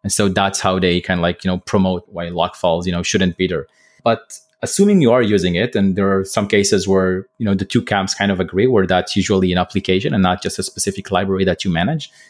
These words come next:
So for most, you know, users, when they manage an application, they use a log file to reproduce the builds. But there's an interesting use case. So log files are a way for us, like we said before, to, like, pin the dependencies, and, and they're like a machine generated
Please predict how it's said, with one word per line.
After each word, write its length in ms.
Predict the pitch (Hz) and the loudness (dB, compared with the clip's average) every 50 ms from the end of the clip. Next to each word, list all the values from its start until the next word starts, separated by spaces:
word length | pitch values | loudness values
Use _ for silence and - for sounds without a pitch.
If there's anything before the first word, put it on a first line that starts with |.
| _ _ _ | _ _ _
So 140 | - 151 - | -4 -4 0
for 120 | - 160 | 2 2
most, 400 | 165 185 208 202 202 - - - | 4 4 2 2 0 -4 -6 -2
you 80 | 135 127 | 0 2
know, 60 | 123 | 2
users, 420 | 113 107 107 95 101 98 95 95 | 4 2 2 2 2 0 0 2
when 160 | 98 98 98 | 0 2 2
they 100 | 95 92 | 2 2
manage 320 | 90 92 98 101 95 90 95 | 2 2 2 2 0 0 0
an 60 | 92 | -2
application, 520 | 87 - - 104 - 143 131 - - 98 92 | -4 -4 -8 -4 -2 -2 0 0 0 0 0
they 60 | 98 | 0
use 200 | 90 92 90 82 | 0 0 0 2
a 60 | 90 | 2
log 180 | 92 90 - - | 2 2 0 0
file 300 | - 87 82 85 87 85 | -2 0 0 0 -2 -2
to 120 | - 92 | -4 -2
reproduce 440 | 85 87 87 - 90 82 87 85 - | -2 -2 -4 -4 -6 -6 -6 -6 -6
the 80 | - 92 | -6 -2
builds. 340 | - 117 92 85 85 - _ _ - - - | 0 0 0 0 -4 -10 _ _ -20 -20 -6
But 140 | - 131 127 | -6 -2 0
there's 160 | 165 165 160 | 0 0 2
an 60 | 170 | 2
interesting 380 | 185 220 220 - 208 - - 113 | 2 2 2 -2 0 2 2 2
use 200 | 104 123 120 - | 4 2 2 0
case. 240 | - 76 - - - | -2 -2 -2 -2 -2
So 100 | 101 92 | 0 0
log 260 | 95 98 117 156 - | 2 2 0 0 -2
files 380 | - - - 196 190 180 - - - - | -4 -2 0 2 2 0 -2 -6 -4 0
are 360 | 117 110 107 107 107 107 104 - - _ _ _ _ _ _ | 2 2 4 4 2 0 0 -4 -14 _ _ _ _ _ _
a 80 | - 117 | -4 0
way 220 | 107 110 110 113 | 2 2 2 2
for 200 | 107 - - 104 | 0 0 0 0
us, 260 | 95 95 - - - - | 0 0 -2 -8 -10 -6
like 200 | 107 104 101 - | -6 -6 -4 -4
we 60 | 113 | -8
said 140 | 104 - 101 | -4 -2 -2
before, 260 | 98 98 - 175 156 127 | -2 0 0 0 0 2
to, 80 | - | 2
like, 280 | 107 98 95 - - - | 0 0 0 -4 -10 -4
pin 220 | _ 123 113 110 107 | _ 0 2 2 2
the 80 | 104 | 2
dependencies, 680 | 98 98 - - 160 156 123 101 - - 104 95 90 92 | 2 2 2 0 0 0 0 0 0 0 0 0 0 0
and, 280 | 92 92 92 92 92 - | -2 -2 -2 -2 -4 -4
and 240 | - 110 101 104 104 | -4 -2 0 0 2
they're 120 | 113 117 127 | 0 0 2
like 180 | 139 147 - | 0 0 2
a 60 | - | 0
machine 340 | 131 120 - - - 156 139 | 0 0 0 2 2 2 2
generated 580 | 113 120 113 107 101 98 98 95 95 95 87 | 2 2 2 4 4 4 4 4 2 -2 -2